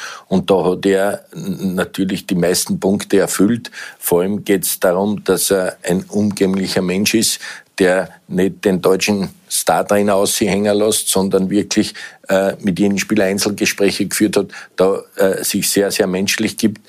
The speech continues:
dass er taktisch versiert ist, äh, und er hat natürlich schon in der deutschen Bundesliga, auch wenn's nur kurz war, schon, äh, eine, ein anderes Level,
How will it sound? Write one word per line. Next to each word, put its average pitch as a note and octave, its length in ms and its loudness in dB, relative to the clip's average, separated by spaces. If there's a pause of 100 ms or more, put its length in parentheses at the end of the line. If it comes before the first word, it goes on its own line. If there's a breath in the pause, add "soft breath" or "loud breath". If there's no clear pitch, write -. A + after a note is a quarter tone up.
(300 loud breath)
dass F2+ 200 -2
er E2+ 100 -2
taktisch F#2 420 0
versiert G#2+ 480 2
ist, A#2 260 0 (320 loud breath)
äh, F#2+ 240 2 (180 loud breath)
und A2+ 340 0
er F2+ 220 2
hat G2 100 -4
natürlich G#2 580 0
schon G2+ 320 0
in G#2 160 -4
der G2 120 2
deutschen F#2 400 0
Bundesliga, G2+ 460 0
auch F2+ 180 0
wenn's F#2 260 -2
nur - 160 2
kurz - 380 0
war, - 180 2 (280 loud breath)
schon, G2+ 400 0
äh, F#2+ 300 0
eine, G2 340 0
ein F#2 180 0
anderes F#2+ 360 2
Level, G#2 400 2